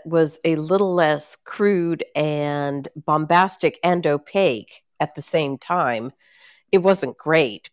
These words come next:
but it was slightly better than the Stalinist stuff that you saw. That y-, you know, I'm sorry, my entire knowledge of, I, I'm better acquainted in some ways with,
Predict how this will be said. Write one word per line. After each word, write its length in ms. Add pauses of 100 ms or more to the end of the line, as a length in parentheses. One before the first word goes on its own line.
but 160
it 100
was 160
slightly 480
better 480 (140)
than 420
the 420
Stalinist 600
stuff 540
that 120
you 140
saw. 580 (220)
That 260
y-, 220
you 160
know, 160
I'm 160
sorry, 360 (380)
my 220
entire 760
knowledge 640
of, 320
I, 240
I'm 220
better 360
acquainted 560
in 160
some 320
ways 420
with, 440